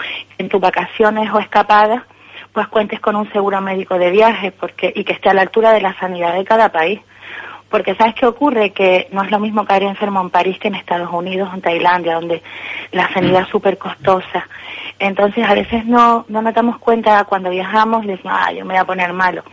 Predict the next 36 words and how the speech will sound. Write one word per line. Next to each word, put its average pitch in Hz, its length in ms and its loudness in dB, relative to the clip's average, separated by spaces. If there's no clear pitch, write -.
Normalmente 190 720 0
no 214 140 2
nos 226 160 -4
ponemos 196 400 -2
malos 196 300 0
ni 180 120 -10
queremos 180 400 -2
eso, 202 360 -4
pero 180 140 2
a - 20 4
veces 202 320 0
pasa 214 540 2
y 190 80 -14
nos 185 120 -4
llevamos 190 300 -2
unos 202 200 -6
disgustos 196 420 -4
tremendos. 190 420 -4
Entonces 180 380 -6
los 190 200 -6
seguros 196 320 -2
no 202 180 -4
son 190 140 -6
caros 220 380 2
y 190 400 0
puedes 190 240 2
optar 190 300 0
a 185 40 0
un 196 180 -4
seguro 190 360 2
médico 202 500 0
viajando. 175 720 -2
Entonces 185 500 -4
yo 196 160 2
lo 196 60 6
aconsejo. 170 640 -4